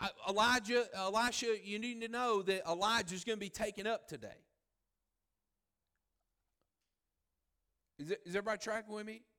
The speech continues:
Do, do you know that? Do you know that Elisha's gonna, yeah, yeah, I know Elijah's gonna be taken up today. Hold your peace, remember?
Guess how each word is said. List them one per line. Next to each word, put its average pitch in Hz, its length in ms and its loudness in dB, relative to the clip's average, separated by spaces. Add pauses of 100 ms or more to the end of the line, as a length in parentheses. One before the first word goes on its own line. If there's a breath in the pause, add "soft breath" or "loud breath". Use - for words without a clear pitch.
Do, 175 100 0 (140)
do 185 80 -4
you 214 100 0
know 233 160 4
that? 247 340 0
Do 208 60 -8
you 214 100 -4
know 226 220 4
that 240 180 4
Elisha's 226 460 0
gonna, 220 180 -10
yeah, 196 200 -2 (100)
yeah, 196 240 2
I 190 140 -2
know 220 160 -4
Elijah's 190 420 -6
gonna 185 140 -10
be 170 40 -8
taken 170 280 -8
up 156 100 -6
today. 135 180 -6
Hold 156 200 -4
your 156 80 -12
peace, 113 280 -8
remember? 131 300 -12